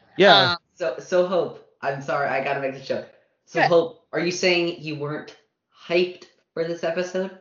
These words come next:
Speaker 2: I wasn't hype and hype for any of this hype stuff.
Speaker 3: <laughs>
Speaker 2: Not at all. No.
Speaker 3: I
Speaker 2: I,
Speaker 3: agree
Speaker 2: I
Speaker 3: with you though. I, I would have loved to see a Freya episode personally, because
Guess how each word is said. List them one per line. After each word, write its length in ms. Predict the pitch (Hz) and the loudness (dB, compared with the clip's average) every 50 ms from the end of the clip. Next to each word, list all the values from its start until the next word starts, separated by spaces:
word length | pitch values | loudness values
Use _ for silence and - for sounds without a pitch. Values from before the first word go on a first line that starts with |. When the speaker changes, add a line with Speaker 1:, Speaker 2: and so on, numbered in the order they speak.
| _ _ _ _ _ - - _ - - - - - - - | _ _ _ _ _ -20 -20 _ -20 -20 -20 -20 -20 -8 -2
Speaker 2:
I 160 | 220 220 240 | 0 2 2
wasn't 320 | 247 254 247 - 220 196 180 | 2 0 0 -2 -4 -10 -8
hype 260 | 165 196 185 185 - | -6 -6 -6 -6 -10
and 80 | 160 | -14
hype 300 | 160 160 160 175 170 _ _ | -12 -10 -10 -10 -10 _ _
for 140 | 175 160 151 | -18 -14 -14
any 220 | 135 147 139 143 | -14 -14 -14 -16
of 80 | 147 - | -18 -18
this 120 | 139 - | -16 -14
hype 240 | - 151 - - - | -12 -12 -12 -14 -16
stuff. 320 | - - - - - - - - - - - - - - - _ - - | -18 -16 -16 -16 -16 -16 -18 -20 -20 -20 -20 -20 -20 -20 -20 _ -20 -20
Speaker 3:
<laughs> 500 | _ _ _ _ - _ _ _ _ - | _ _ _ _ -20 _ _ _ _ -10
Speaker 2:
Not 160 | 190 180 165 | -10 -10 -8
at 120 | 151 - - | -10 -12 -12
all. 120 | - 302 339 349 269 240 226 _ _ | -10 -10 -10 -10 -14 -16 -20 _ _
No. 120 | 190 185 - - - - _ _ _ _ _ _ - | -16 -14 -14 -14 -16 -20 _ _ _ _ _ _ 2
Speaker 3:
I 180 | 147 175 202 208 208 | 4 6 8 8 8
Speaker 2:
I, 60 | 196 | 6
Speaker 3:
agree 180 | 190 190 180 | 6 4 4
Speaker 2:
I 40 | 165 156 | 4 2
Speaker 3:
with 80 | 156 | 0
you 80 | 151 139 | -2 -6
though. 320 | 131 117 113 107 107 - - - _ _ _ _ _ _ _ _ _ _ _ _ _ _ _ - | -6 -6 -6 -6 -8 -10 -14 -20 _ _ _ _ _ _ _ _ _ _ _ _ _ _ _ -4
I, 220 | 139 160 165 160 - - - | -2 0 0 0 0 0 0
I 100 | 170 185 | 2 2
would 100 | 196 185 | 2 2
have 100 | 175 165 | 2 2
loved 180 | 180 170 - 156 | 0 0 0 -2
to 20 | 151 | -6
see 140 | - 165 143 | -4 -4 -4
a 100 | 127 - | -4 -4
Freya 280 | 131 131 127 127 123 | -4 -2 0 2 2
episode 440 | - 120 120 117 117 - 131 113 101 | 2 0 -2 -6 -8 -8 -8 -8 -6
personally, 500 | - 120 127 127 - 139 139 143 139 139 | -6 -6 -6 -6 -6 -8 -10 -10 -10 -8
because 540 | 143 123 113 113 117 110 110 107 - - | -6 -6 -6 -4 -4 -4 -6 -6 -8 -12